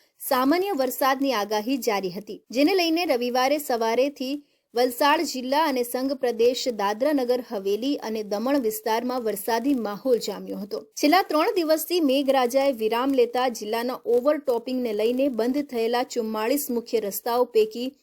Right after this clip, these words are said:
બેતાળીસ રસ્તાઓ ઉપરથી નદીના પાણીઓ ઉતરી જતા રસ્તાઓ વાહન વ્યવહાર માટે ખુલ્લા મૂકવામાં આવ્યા છે.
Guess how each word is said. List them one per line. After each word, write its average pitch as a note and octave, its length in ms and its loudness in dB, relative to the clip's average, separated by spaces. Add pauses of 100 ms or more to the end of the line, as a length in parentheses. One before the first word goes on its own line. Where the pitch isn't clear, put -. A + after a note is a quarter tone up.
(140)
બેતાળીસ C4 580 2
રસ્તાઓ B3 400 0
ઉપરથી A#3 460 -2
નદીના A#3 440 -4
પાણીઓ A#3+ 480 0
ઉતરી B3 500 -4
જતા A3 380 0
રસ્તાઓ A#3 600 0
વાહન G3+ 380 -2
વ્યવહાર A#3 460 -2
માટે A3 320 0
ખુલ્લા A#3 460 -2
મૂકવામાં G3+ 440 -6
આવ્યા E3 240 -10
છે. - 260 -10